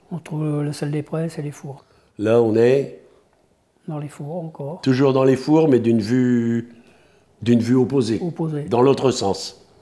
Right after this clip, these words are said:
Speaker 2: Voilà. Bah, il faut essayer de se situer. Enfin, pour lui, ça remonte déjà, euh,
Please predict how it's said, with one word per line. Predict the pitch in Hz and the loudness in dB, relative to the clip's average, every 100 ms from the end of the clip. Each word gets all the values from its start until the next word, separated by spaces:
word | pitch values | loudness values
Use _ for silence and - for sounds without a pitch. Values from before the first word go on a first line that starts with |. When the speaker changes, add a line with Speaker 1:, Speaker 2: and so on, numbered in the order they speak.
| _ _ _ _ _ | _ _ _ _ _
Speaker 2:
Voilà. | 90 90 67 - _ _ _ _ _ _ - | -4 -4 -6 -14 _ _ _ _ _ _ 2
Bah, | 165 | 4
il | |
faut | 165 175 | 4 2
essayer | 170 180 185 | 4 4 4
de | |
se | - | 4
situer. | 160 165 143 147 170 214 | 0 -2 -4 0 2 2
Enfin, | 156 131 | 2 0
pour | 139 | 2
lui, | 139 190 | 2 2
ça | 185 | -2
remonte | 131 120 127 | -2 0 2
déjà, | 127 123 143 | 0 0 2
euh, | 135 107 107 | 4 2 0